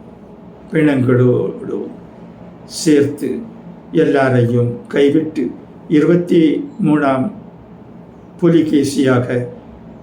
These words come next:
களத்திலிருந்து சொல்லாமல் கொள்ளாமல் தலை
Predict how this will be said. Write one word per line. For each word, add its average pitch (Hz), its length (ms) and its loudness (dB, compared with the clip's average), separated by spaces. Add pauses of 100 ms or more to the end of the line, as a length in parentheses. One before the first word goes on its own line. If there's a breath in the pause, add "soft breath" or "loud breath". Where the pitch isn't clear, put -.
(680)
களத்திலிருந்து 120 1000 0 (320)
சொல்லாமல் 123 720 -2 (180)
கொள்ளாமல் 117 760 0 (1400)
தலை 127 460 2